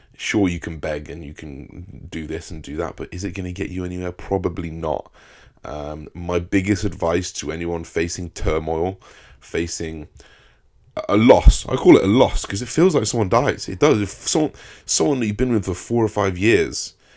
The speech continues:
every day, talked to every day, kissed every day, you know, had a relationship with every day, for it to just go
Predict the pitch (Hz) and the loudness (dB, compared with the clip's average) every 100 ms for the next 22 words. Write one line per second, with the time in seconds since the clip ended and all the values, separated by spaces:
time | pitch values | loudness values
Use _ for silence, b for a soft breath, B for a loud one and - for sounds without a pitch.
0 | b b 113 113 90 90 95 95 82 - | b b 0 0 -2 0 2 2 0 -2
1 | - 104 - 95 - 101 90 92 90 87 | -2 -2 -2 -8 -2 0 0 -4 -2 -2
2 | 73 - 101 - - 98 90 90 85 87 | -2 -4 -4 -2 -4 -6 -4 -6 -2 -2
3 | 76 65 76 76 - - b b b b | -2 -6 -10 -10 -12 -14 b b b b
4 | - 101 92 87 95 92 87 57 57 - | -6 -2 0 0 -2 -2 -6 -8 -8 -4
5 | 98 87 85 87 82 57 - - - 95 | -4 -4 -6 -2 -2 -4 -10 -12 -10 -8
6 | - 98 87 101 92 76 | -8 -8 0 4 4 2